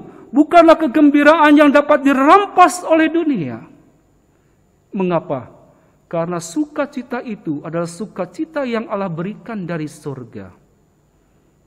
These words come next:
Jadi, bagaimanakah supaya kita ini bisa kembali mendapatkan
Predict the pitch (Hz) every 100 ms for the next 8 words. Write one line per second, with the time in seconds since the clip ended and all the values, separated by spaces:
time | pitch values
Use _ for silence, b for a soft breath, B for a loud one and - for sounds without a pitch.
0 | _ _ _ _ _ _ _ _ _ _
1 | _ _ _ _ _ - 143 147 143 127
2 | 113 _ _ _ _ _ _ 160 156 156
3 | 156 156 151 170 151 156 160 156 156 165
4 | 156 160 165 156 147 147 143 156 - 151
5 | 143 147 208 233 175 165 156 156 143 _
6 | 151 127